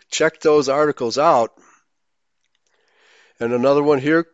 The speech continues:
Exposing False Teaching in South Africa. But let me just get to this article.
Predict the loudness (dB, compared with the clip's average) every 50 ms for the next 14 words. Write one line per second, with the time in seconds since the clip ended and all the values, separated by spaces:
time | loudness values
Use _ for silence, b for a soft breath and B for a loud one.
0 | _ _ -20 -20 -16 -16 -14 -6 -4 -4 -2 -2 -4 -6 -6 -8 -4 -4 -2 0
1 | 0 -2 -4 -6 -10 -8 -8 -8 -6 -6 -6 -4 -4 -6 -4 -6 -8 -8 -8 -6
2 | -6 -6 -6 -6 -6 -4 -2 -2 -2 -4 -6 -14 _ -8 -8 -6 -8 -8 _ b
3 | b b b b b b b -6 -4 0 2 2 2 2 0 -4 -6 -2 -2 -2
4 | -2 -2 -4 -2 -2 -2 -2 -2 -2 0 0 0 0 -2 -4 -4 -2 -2 -2 -4